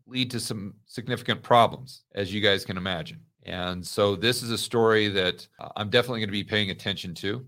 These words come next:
And I, I think we all should, uh, not just for the, from a standpoint of just our own health and the health of our family, uh, but potentially how this could erupt into a situation that,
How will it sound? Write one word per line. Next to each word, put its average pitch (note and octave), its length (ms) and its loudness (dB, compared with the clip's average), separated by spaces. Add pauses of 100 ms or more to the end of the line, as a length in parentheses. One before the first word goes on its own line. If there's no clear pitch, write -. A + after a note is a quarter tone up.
(180)
And F#2 180 -8
I, F2+ 260 -2
I G2+ 120 -2
think G2+ 200 -6
we G#2+ 140 -2
all A#2+ 240 8
should, F2 420 -6 (460)
uh, E2+ 260 -6
not C3+ 240 2
just G#2+ 260 -2
for F#2+ 180 -6
the, E2+ 280 -8 (500)
from G2+ 120 -10
a F2+ 60 -8
standpoint G2+ 680 -2
of E2 420 -4
just G2+ 200 -4
our F#2+ 160 2
own G2 400 -4 (340)
health A2+ 360 0
and F2 120 -16
the E2+ 60 -20
health G#2+ 320 0
of E2+ 100 -6
our E2+ 320 -2 (460)
family, G#2 480 -2 (500)
uh, F2 260 -12
but - 200 -14
potentially F2+ 760 -4 (100)
how G2+ 200 0
this F#2 300 -4
could F2+ 580 -4
erupt G#2+ 640 2 (160)
into F#2+ 220 -4
a E2+ 40 -2
situation F#2 800 -4 (160)
that, F#2 340 -4